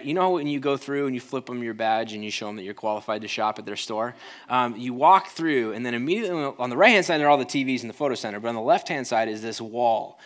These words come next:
this entry wall of product. And it's basically Costco's leadership of telling you, "Here's what we think you need to survive this next season, this current season,"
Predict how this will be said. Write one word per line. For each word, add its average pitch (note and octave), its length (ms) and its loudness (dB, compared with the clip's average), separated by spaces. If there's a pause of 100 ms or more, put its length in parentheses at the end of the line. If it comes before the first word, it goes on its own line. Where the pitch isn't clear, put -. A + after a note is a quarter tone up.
(100)
this A#2+ 260 -6
entry E3+ 400 0
wall C3 380 4
of - 160 -8
product. G#2+ 640 -2 (340)
And C3 80 -4
it's C3+ 120 -2
basically F3+ 600 2
Costco's D3 520 2
leadership C3 400 -2
of A2 120 -12
telling C#3 380 -4
you, G#2+ 220 -6
"Here's E3 280 0
what E3+ 160 -2
we C3+ 300 -2
think G2+ 520 -8 (160)
you A#2+ 320 -4
need G#2+ 400 -4
to A2+ 140 -8
survive G#2 680 -2
this G#2 320 -6
next G#2+ 300 -8
season, F2 460 -8
this G2 140 -12
current A2 340 -10
season," F#2+ 380 -8